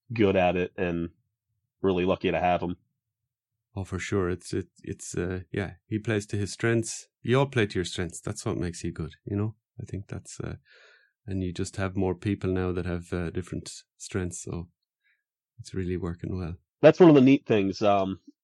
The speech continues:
Speaker 1: everybody knows what their job is for the most part at the studio, and, and not that there's no direction, but so long as everybody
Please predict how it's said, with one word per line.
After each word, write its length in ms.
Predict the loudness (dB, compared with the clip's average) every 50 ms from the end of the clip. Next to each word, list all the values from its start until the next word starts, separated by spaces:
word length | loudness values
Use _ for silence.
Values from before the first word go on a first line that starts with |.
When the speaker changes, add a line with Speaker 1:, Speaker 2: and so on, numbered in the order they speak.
| _ _ _ _ _ _ _ -2
Speaker 1:
everybody 380 | 0 0 2 4 4 4 4
knows 640 | 2 2 2 2 2 2 0 0 -4 -8 -14 -16 -18 _ _ _ _ _ _ -20 -14
what 220 | -6 -6 -4 -2
their 120 | 0 -2 -2
job 380 | 0 2 2 2 2 2 0
is 200 | -2 -4 -4 -8
for 160 | -8 -8 -6
the 60 | -6 -4
most 340 | -4 -4 -6 -8 -10 -8
part 260 | -4 -4 -4 -4 -6 _ -10
at 160 | -10 -10 -10
the 80 | -10 -12
studio, 600 | -12 -6 -4 -2 -2 0 -2 -2 -2 -4 -6 -6
and, 160 | -6 -8 -10 -12 _ _ _ -20 -20 -20 -20 -20 -20 -20 -20 _ _ _ _ 2
and 180 | 4 4 6 8
not 200 | 6 6 6 6
that 140 | 4 4
there's 260 | 6 6 6 6 4 4
no 200 | 6 6 6 4
direction, 680 | 2 0 4 4 4 4 4 0 -6 -4 -4 -4 -6 -10 _ -2
but 220 | -2 -2 -2 -2 _ _ _ _ _ _ -14
so 200 | -6 -2 2 4
long 220 | 4 6 4 4 2
as 140 | 0 0
everybody 640 | 0 0 0 0 0 2 0 0 0 -2 -4 -4 -8